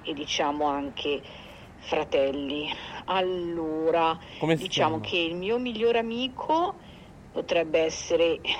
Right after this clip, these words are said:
Speaker 1: il mio collega Giancarlo, perché
Speaker 2: Ah.
Speaker 1: è una persona veramente buona di cuore.
Speaker 2: Ah.
Speaker 1: Infatti glielo dico sempre che poi, <laughs> essendo buoni,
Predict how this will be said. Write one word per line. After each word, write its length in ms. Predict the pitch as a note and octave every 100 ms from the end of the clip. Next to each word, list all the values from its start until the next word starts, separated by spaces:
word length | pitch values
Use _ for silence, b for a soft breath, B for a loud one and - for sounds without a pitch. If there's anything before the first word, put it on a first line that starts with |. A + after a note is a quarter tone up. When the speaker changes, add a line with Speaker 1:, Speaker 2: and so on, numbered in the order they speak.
| - -
Speaker 1:
il 100 | E3
mio 160 | E3
collega 380 | - D3+ D3+ D3+
Giancarlo, 720 | D3+ C#3+ D3+ D3+ D3 E3 F#3
perché 280 | - G3 C#3+
Speaker 2:
Ah. 40 |
Speaker 1:
è 20 | C3+
una 160 | C3+
persona 600 | C#3 D3+ - C#3+ C#3 C3 -
veramente 560 | D#3+ C#3+ C#3+ C#3 C#3 D3+
buona 300 | D3 D3 C#3
di 120 | - -
cuore. 540 | D3 D3+ D3 D#3+ F3+ B B B -
Speaker 2:
Ah. 140 | A3
Speaker 1:
Infatti 340 | D3+ E3 D#3+
glielo 220 | C#3 D#3 D3+
dico 260 | D3+ G#3+
sempre 640 | G3+ D#3+ D#3 D3+ D#3+ D#3+ -
che 160 | F3
poi, 440 | D#3+ E3 D#3 D#3+ E3+
<laughs> 180 | G3+ -
essendo 560 | F#3 - F3 F3 F3+
buoni, 680 | F#3+ F3+ F3 F3 F3 F#3+